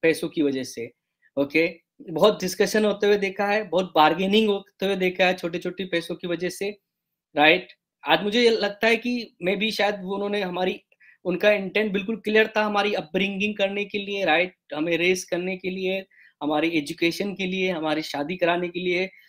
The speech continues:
घर बनवाने के लिए। लेकिन जब मैं बचपन में था तो मुझे कुछ नहीं पता था कि क्या चल रहा है, क्या चल रहा है, how they are managing, but मुझे ये था कि why they are living like that, okay? क्योंकि हम टीवी देखते हैं या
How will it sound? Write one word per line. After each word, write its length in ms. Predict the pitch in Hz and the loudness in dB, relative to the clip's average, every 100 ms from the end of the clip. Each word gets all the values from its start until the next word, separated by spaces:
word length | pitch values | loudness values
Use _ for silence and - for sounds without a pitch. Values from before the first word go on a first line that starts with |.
| _ 135 | _ -8
घर 200 | 147 185 | 0 4
बनवाने 460 | 185 185 190 190 | 4 4 0 -2
के 120 | 190 196 | -6 -6
लिए। 160 | 190 180 | -6 -4
लेकिन 360 | 185 254 262 - _ _ _ | 0 2 0 -4 _ _ _
जब 220 | 160 202 175 | 2 2 4
मैं 180 | 185 226 | 2 4
बचपन 360 | 202 - 220 | 0 -2 -2
में 200 | 214 214 | 0 -2
था 140 | 208 202 | -2 -4
तो 140 | 208 | -2
मुझे 240 | 185 180 208 | -2 -2 -2
कुछ 340 | - 214 - | -4 -6 -2
नहीं 200 | 208 196 | -2 0
पता 220 | 180 180 | 0 0
था 160 | 180 185 | -2 -4
कि 160 | 185 | -6
क्या 240 | 175 165 165 | -6 -2 -2
चल 260 | 165 156 | 0 0
रहा 140 | 151 151 | 2 0
है, 60 | 143 - _ - | -2 -8 _ 2
क्या 140 | 170 | 2
चल 200 | 170 165 | 4 0
रहा 160 | 165 147 | 2 6
है, 60 | |
how 180 | 196 214 | 6 8
they 160 | 202 185 | 8 6
are 100 | 170 | 2
managing, 360 | 185 185 247 262 - _ _ _ - | 0 2 0 -2 -8 _ _ _ -6
but 140 | 160 160 | -4 -2
मुझे 260 | 175 180 | -4 -2
ये 180 | 196 185 | -2 -2
था 240 | 185 165 | 0 -2
कि 240 | 180 208 208 | -2 -6 -4
why 220 | 147 170 | 0 2
they 180 | 202 180 | 2 2
are 120 | 156 | 2
living 280 | 156 170 175 | 0 0 0
like 220 | 156 131 | 0 -2
that, 260 | 135 131 123 - 131 | 0 0 -2 -8 -14
okay? 320 | - 151 156 - _ _ _ _ - | -2 -2 -2 -10 _ _ _ _ -10
क्योंकि 280 | 185 220 | -2 0
हम 380 | 196 196 220 214 _ | 0 0 -2 -6 _
टीवी 260 | 185 180 190 | -6 -4 0
देखते 340 | 175 170 - | 0 -2 -2
हैं 340 | 170 170 170 175 | -2 0 0 0
या 380 | 170 180 160 | 0 -2 -6